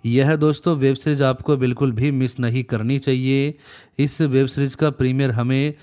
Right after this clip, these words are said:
देखने को मिल गया है। दोस्तों, डिज्नी प्लस हॉटस्टार पर यह वेब सीरीज अवेलेबल है, तो आप इस प्रकार इस वेब सीरीज को एंजॉय कर सकते हैं। आज के इस वीडियो में सिर्फ इतना ही।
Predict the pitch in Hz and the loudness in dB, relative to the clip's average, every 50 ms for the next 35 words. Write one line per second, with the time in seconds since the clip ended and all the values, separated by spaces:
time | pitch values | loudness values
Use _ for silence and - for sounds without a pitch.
0 | - - - _ _ 120 120 127 120 117 - 131 123 117 107 - 156 165 151 123 | -20 -20 -20 _ _ -4 -2 0 0 0 -2 -2 -4 -2 -2 -2 -2 -2 0 -2
1 | 113 113 110 110 104 104 104 104 104 120 147 131 101 - - _ _ _ _ _ | -2 -2 -2 -2 0 0 0 0 0 0 0 0 -2 -4 -10 _ _ _ _ _
2 | - - - - - _ - 135 151 147 - - 185 175 143 139 131 135 151 160 | -20 -20 -20 -20 -20 _ 0 0 0 0 0 0 0 0 0 -2 -2 -2 -2 -4
3 | 156 - - 147 147 143 - 147 143 139 143 127 - - 135 135 131 131 - 147 | -4 -2 0 0 0 0 0 -2 -2 -2 -2 -4 -2 0 0 0 0 0 -2 -2
4 | 135 120 113 120 120 131 139 127 123 123 123 117 - 131 131 123 127 120 113 120 | 0 0 0 -2 0 0 -2 0 0 -2 -2 -2 -2 -4 -2 -2 -2 -2 -2 -2
5 | 123 123 127 127 131 127 123 120 127 127 131 139 156 170 - - - - - - | 0 0 0 0 0 0 0 0 0 0 0 -2 -4 -8 -10 -18 -20 -20 -20 -20
6 | _ - 147 143 - 127 127 131 139 151 147 - 143 143 139 - 135 127 127 127 | _ -4 -4 -2 0 2 2 4 2 2 0 -2 -4 -6 -4 -4 -4 -4 -2 0
7 | 131 127 131 139 143 135 - - 139 120 113 117 120 120 - 127 127 127 117 113 | 0 2 2 2 0 -2 -2 -2 -2 -2 0 -2 -2 -2 -2 -2 -2 -2 -2 -4
8 | - 131 127 127 139 147 143 - - - _ _ - 127 131 139 127 135 135 127 | -4 -2 0 0 0 -2 -4 -10 -20 -20 _ _ -2 -2 -2 0 0 0 0 0
9 | 123 - - 127 147 156 - - 143 123 - - 113 107 107 127 127 107 101 - | -2 -2 -2 -2 -2 -2 -2 -4 -4 -4 -4 -4 -4 -2 -2 -2 -2 -2 -4 -8
10 | _ _ _ _ _ _ _ _ - - - - - - _ _ 123 120 131 147 | _ _ _ _ _ _ _ _ -20 -20 -20 -20 -20 -20 _ _ 2 2 2 2
11 | 147 156 147 170 170 165 165 160 - - 170 156 131 127 135 139 143 147 143 147 | 2 0 -2 0 0 2 0 0 0 -2 -2 0 0 0 0 0 0 0 0 0
12 | 143 143 143 143 151 147 147 - 147 139 135 - 131 120 - 139 135 135 135 139 | 0 0 0 0 0 -2 -2 -2 -2 -2 -2 -2 -4 -4 -2 0 0 0 0 0
13 | 139 139 143 147 165 | 0 0 0 -2 -4